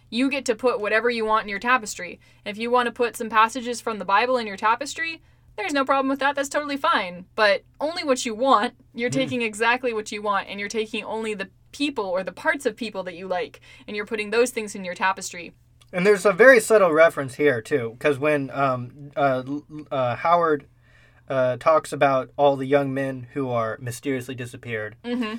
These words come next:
Speaker 2: uh, he talks about this one, i-, it's such an obscure reference, and we don't know anything about this guy, but he, uh, Howard says, "What about Adri-, Adrian Singleton and his dreadful end?"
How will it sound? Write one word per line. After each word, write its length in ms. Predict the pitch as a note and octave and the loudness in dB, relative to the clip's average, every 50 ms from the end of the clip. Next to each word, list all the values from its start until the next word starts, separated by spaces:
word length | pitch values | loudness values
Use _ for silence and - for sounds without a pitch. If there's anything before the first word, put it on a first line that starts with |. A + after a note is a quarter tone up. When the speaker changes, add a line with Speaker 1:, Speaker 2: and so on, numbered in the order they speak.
| - - _ _ _ _ _ - | -12 -16 _ _ _ _ _ -8
Speaker 2:
uh, 40 | C3+ | -6
he 140 | B2+ B2+ D3 | -4 -2 2
talks 260 | D3 F#3+ G3+ G#3 - | 4 6 6 6 4
about 160 | G3+ F#3+ F3+ | 2 2 2
this 160 | D#3+ D3+ C#3 - | 4 2 0 0
one, 360 | C#3+ D#3+ G3 A3+ A3+ G#3 - _ | 2 2 4 4 2 0 -6 _
i-, 40 | - | -16
it's 360 | F3 E3+ D#3 D#3 D#3+ C#3+ - | -14 -12 -10 -10 -10 -10 -10
such 340 | - - - - B3+ C4 B3+ G#3 | -10 -6 0 2 2 2 2 -2
an 100 | F#3 F3+ | -4 -4
obscure 300 | E3 C#3+ - - F3+ E3 | -4 -4 -4 -6 0 4
reference, 320 | D#3+ E3 D#3 - D3 C3+ | 6 6 4 4 0 -4
and 60 | C#3 C3+ | -2 0
we 60 | D3 | 2
don't 140 | G3+ A3+ G#3+ | 2 4 4
know 80 | G3 E3+ | 2 0
anything 300 | E3 E3+ F3+ E3 - C3+ | -2 -2 -6 -6 -6 -4
about 200 | B2+ B2+ C3+ C3+ | -2 -2 -2 -2
this 160 | - A#2+ A2+ - | -4 -6 -12 -12
guy, 280 | - A2+ G2+ G2 G2 - | -10 -10 -10 -10 -10 -10
but 140 | - C3+ C#3 | -8 -8 -8
he, 200 | C#3+ D3 D3+ - - | -8 -10 -12 -8 -4
uh, 340 | D3 C#3 C3+ C3 C3 B2+ A#2+ | 0 0 2 2 0 -2 -2
Howard 280 | - - F3 E3+ D#3+ C#3+ | 0 2 2 2 2 0
says, 240 | - D#3+ C#3+ C#3 - - - | 0 0 0 0 -2 -8 0
"What 180 | D3 F3+ A#3 | 4 4 6
about 260 | C4 C4+ B3+ G#3+ - - - | 6 6 2 0 -2 -6 -8
Adri-, 440 | F#3 F3+ G3 F#3 G3+ G3 F#3+ - - - | -8 -8 -8 -6 -6 -6 -8 -8 -8 -6
Adrian 420 | F#3 G#3 F3 G3 G3 G3+ F#3+ F3 | -4 -4 -2 -2 -4 -4 -4 -6
Singleton 500 | - - G#3 G3+ F#3+ F3 - - A#2 A2 | -6 -6 -4 -4 -6 -8 -8 -8 -8 -8
and 100 | A#2+ B2 C3+ | -4 -4 -4
his 100 | C#3 B2 | -4 -2
dreadful 400 | - D#3 D#3 D#3+ D3 - D#3+ C#3 | 2 2 2 2 2 -2 -6 -4
end?" 340 | D3+ D3 B2 G2+ F#2 - - | -2 -2 -2 -4 -6 -12 -20